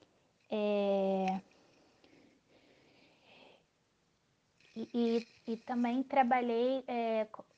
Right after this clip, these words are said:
como um, um, é, uma história, um coming of age, né, que se,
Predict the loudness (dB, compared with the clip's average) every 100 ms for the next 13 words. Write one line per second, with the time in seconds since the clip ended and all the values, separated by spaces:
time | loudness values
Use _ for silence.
0 | -16 -16 -6 -2 0 0 0 -2 -4 -8
1 | -14 -14 -14 -12 -12 -12 -12 -12 -16 _
2 | _ _ _ _ _ -20 _ _ _ -20
3 | -20 -20 -14 -8 -6 -4 -6 0 2 2
4 | 0 -2 -8 -16 _ _ -6 -2 -2 -2
5 | -4 -4 -2 0 -2 -6 -8 -12 -16 -18
6 | -18